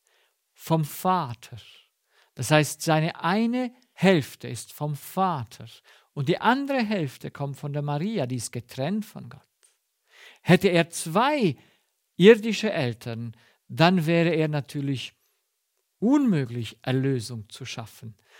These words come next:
weil dann wäre er von vornherein an Satan gebunden. Und so gibt es keine Erlösung. So, deshalb muss Jesus Mensch werden, aber er muss als Mensch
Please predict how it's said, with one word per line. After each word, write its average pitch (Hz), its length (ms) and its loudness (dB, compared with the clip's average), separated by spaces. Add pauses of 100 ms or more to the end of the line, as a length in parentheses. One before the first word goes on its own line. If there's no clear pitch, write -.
(140)
weil 170 320 8
dann 165 260 0
wäre 156 220 2
er 151 80 0
von 151 260 -4
vornherein 262 1040 -4 (400)
an 131 180 -2
Satan 123 520 -4
gebunden. 117 600 -8 (640)
Und 143 320 -2 (240)
so 139 240 -2
gibt 123 280 -8
es - 340 -8
keine 143 520 -4
Erlösung. 123 520 -14 (840)
So, 160 160 0
deshalb 233 380 2
muss - 300 -6
Jesus 170 460 -2 (920)
Mensch 170 800 0
werden, 117 640 0 (460)
aber 160 180 4
er 160 100 8
muss 233 400 2
als 214 400 -2
Mensch 135 680 -4